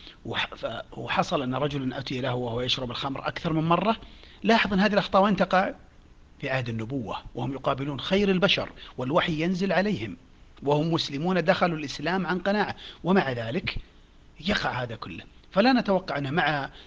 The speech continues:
امتداد العصور ونحن في آخر الزمان أنه لا، سنجد ال-، المعصومين الذين لا يقعون في الخطأ،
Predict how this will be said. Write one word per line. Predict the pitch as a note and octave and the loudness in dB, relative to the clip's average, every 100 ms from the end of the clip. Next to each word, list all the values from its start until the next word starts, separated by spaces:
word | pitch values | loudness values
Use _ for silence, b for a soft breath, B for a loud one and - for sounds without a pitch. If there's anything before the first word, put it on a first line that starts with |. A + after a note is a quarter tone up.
| B D#3 | B -6
امتداد | D3+ D3+ D#3 F#3+ E3 | -4 0 4 4 4
العصور | C#3 C#3+ - D#3 C3 | 0 -2 0 0 0
ونحن | C3 B2+ C3+ | -2 -4 -6
في | D3 | -2
آخر | D#3 D3 C#3 | -2 -2 -2
الزمان | B2+ B2+ C#3+ F3+ A3+ - B - | -4 -4 0 2 2 0 B -4
أنه | C#3 | 0
لا، | D3+ C3+ - | 0 0 -2
سنجد | C3+ D3 B2+ A#2 | -6 -4 -4 -8
ال-، | A#2 G#2 | -8 -8
المعصومين | A2 A#2 B2+ C3 - C3 C3+ B2+ | -10 -6 -6 -6 -6 -4 -4 -4
الذين | A#2 A2 B2 A#2 | -6 -8 -8 -6
لا | A#2+ | -6
يقعون | A2+ A#2 A2+ A#2 | -8 -10 -8 -8
في | A#2+ | -6
الخطأ، | - E3 F#3+ | -4 0 0